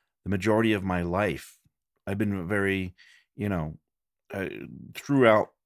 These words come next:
my tenure of owning guns, I've always felt that we need to be trained in them, that they are tools. They're tools specifically made for killing. And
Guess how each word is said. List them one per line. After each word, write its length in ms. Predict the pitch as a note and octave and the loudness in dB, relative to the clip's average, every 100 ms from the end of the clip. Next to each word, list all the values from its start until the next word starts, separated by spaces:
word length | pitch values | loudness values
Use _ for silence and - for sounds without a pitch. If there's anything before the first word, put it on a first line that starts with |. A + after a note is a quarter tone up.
| - | -10
my 180 | F#2 F2 | -6 -6
tenure 420 | - G#2 F#2+ F2 | -4 -2 -2 -2
of 140 | E2 | -2
owning 260 | F2 E2 D#2 | -2 -4 -4
guns, 400 | G#2 G2+ F2+ E2+ | -4 -2 -2 -2
I've 160 | E2 | -4
always 280 | F#2 F#2 D#2+ | -2 -2 -4
felt 400 | - G#2 F2+ - | -6 -6 -6 -6
that 220 | D2+ D2+ - | -6 -6 -6
we 180 | E2+ E2 | -6 -4
need 300 | E2 D#2 - | -4 -6 -10
to 200 | - D#2 | -12 -12
be 240 | - D#2+ - | -10 -12 -10
trained 560 | - - G2 G2 F2+ D#2+ | -10 -6 -4 -2 -2 -2
in 160 | E2 | -4
them, 320 | D2+ C2+ B1+ - - - - - - _ - | -4 -8 -12 -20 -20 -20 -20 -20 -20 _ -8
that 220 | E2+ D#2+ - | -6 -6 -6
they 140 | G2 | -4
are 100 | E2+ | -2
tools. 640 | E2+ - B2 G2 D2+ - - - | -4 -4 -2 -2 -4 -8 -16 -10
They're 140 | F#2+ | -8
tools 320 | E2 - G#2 | -6 -4 -4
specifically 540 | - F#2+ - B2 G#2 E2 | -4 -6 -6 -6 -4 -2
made 200 | E2 D#2 | -2 -4
for 120 | - | -10
killing. 540 | - C3+ G#2 D2+ - _ _ _ _ _ _ _ _ _ _ _ _ - - - _ | -8 -4 -4 -6 -14 _ _ _ _ _ _ _ _ _ _ _ _ -20 -20 -20 _
And 540 | F#2+ F#2 E2+ E2 D#2 | -2 -2 0 -2 -4